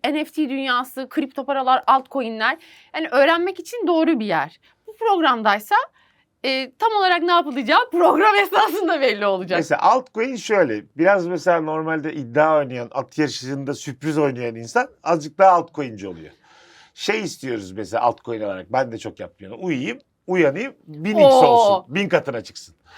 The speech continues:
Speaker 2: Senin
Speaker 1: Anladın
Speaker 2: paran
Speaker 1: mı?
Speaker 2: var mı coin'lerde?
Speaker 1: Var, var, var. Şöyle anlarım var benim mesela. Yatmışım, uyumuşum. Param sekiz katına çıkmış. Uyanana kadar tekrar aynı yerine gelmiş.
Speaker 2: <laughs>
Speaker 1: Yani zengin olup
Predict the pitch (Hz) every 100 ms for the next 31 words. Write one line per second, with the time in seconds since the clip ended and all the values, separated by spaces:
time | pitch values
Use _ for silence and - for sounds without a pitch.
0 | - - _ - 302 466 427 453 453 494
1 | 466 311 214 - _ _ _ - 240 208
2 | 202 185 - 180 175 - 101 98 - -
3 | - 175 220 180 175 180 190 190 151 113
4 | 117 113 - 117 151 220 226 160 190 202
5 | 180 143 262 - _ _ _ _ _ -
6 | 175 202 214 170 - 196 175 139 120 214
7 | 226 - - _ _ 165 180 202 214 202
8 | 196 269 254 _ 226 - 190 - - _
9 | _ 160 160 156 139 120 107 90 - -
10 | - - - - 466 151 165 - - -
11 | - 147 233 311 311 285 339